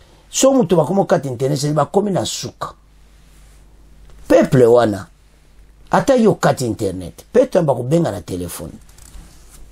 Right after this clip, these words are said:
Keno kata ya okata ba antenne na telefone. Okata internet kuna pona, bo omona place, ni na wafa, yo bien ni na wifi ezali, mais ils vont que no kata bena telefone, okata onde.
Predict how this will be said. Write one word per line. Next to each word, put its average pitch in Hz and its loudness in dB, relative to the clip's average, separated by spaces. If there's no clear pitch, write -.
Keno 349 2
kata 254 2
ya 254 4
okata 196 0
ba 156 0
antenne 170 0
na 143 0
telefone. 113 -6
Okata 196 2
internet 202 2
kuna 226 0
pona, 156 -2
bo 165 4
omona 220 4
place, 156 -2
ni 202 0
na 170 2
wafa, 160 0
yo 185 2
bien 180 -2
ni 160 -4
na 139 -4
wifi 156 -2
ezali, 120 -2
mais 220 4
ils 196 2
vont 277 6
que 277 4
no 320 4
kata 294 -2
bena 190 -2
telefone, 156 -4
okata 175 -2
onde. 110 -6